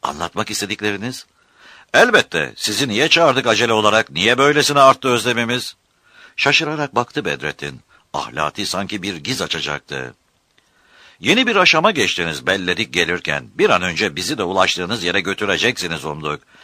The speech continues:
Ve dahi sevindik. Atımız bu yüzden kanatlanmış gibi seyirtti. Biz yorgunluğumuzu sizden aldığımız düşünce gücüyle duymadık." "Aşama?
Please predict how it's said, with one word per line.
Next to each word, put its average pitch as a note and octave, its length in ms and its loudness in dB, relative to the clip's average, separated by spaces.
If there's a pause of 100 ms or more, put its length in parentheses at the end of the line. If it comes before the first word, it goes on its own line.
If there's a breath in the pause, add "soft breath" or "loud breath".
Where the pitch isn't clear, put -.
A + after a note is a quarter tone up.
(160 soft breath)
Ve G#2 180 2
dahi A#2+ 280 6
sevindik. B2+ 480 2 (520 soft breath)
Atımız A2+ 440 0
bu F#3+ 120 0
yüzden D3 300 0
kanatlanmış C3+ 680 2
gibi A2 200 -4
seyirtti. D#2 640 -4 (300 soft breath)
Biz B2+ 300 -4
yorgunluğumuzu F2+ 840 -2
sizden A#2 380 -2
aldığımız G#2 560 0
düşünce C3 400 0
gücüyle D#3 480 0
duymadık." C3+ 520 0 (1200 soft breath)
"Aşama? F#2 460 2